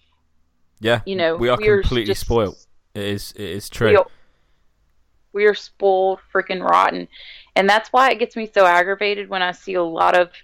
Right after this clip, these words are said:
Speaker 2: you know, people that tend to especially focus on W W E and the negativity. There is so much good out there in the wrestling world. Why focus on that?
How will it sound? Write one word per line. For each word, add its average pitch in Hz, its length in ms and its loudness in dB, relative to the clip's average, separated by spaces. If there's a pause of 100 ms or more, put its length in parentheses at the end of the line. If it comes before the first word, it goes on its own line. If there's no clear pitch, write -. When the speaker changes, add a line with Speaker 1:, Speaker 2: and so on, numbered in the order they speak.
Speaker 2:
you - 180 -12
know, 175 140 -8
people 180 440 -6
that - 260 0
tend 185 240 -8
to 180 60 -2
especially 190 500 -4
focus 185 420 -6
on 185 120 -8
W 175 200 -2
W 175 160 0
E - 20 -2
and 180 100 -8
the 185 40 -4
negativity. 175 720 -2 (560)
There 214 180 6
is 220 80 -4
so 226 160 2
much 220 400 0
good 180 240 6
out 196 240 2
there 208 160 2
in 202 60 -2
the 180 100 -8
wrestling 202 460 -2
world. 202 300 4
Why 185 220 0
focus 190 380 -2
on 185 200 -2
that? 175 320 2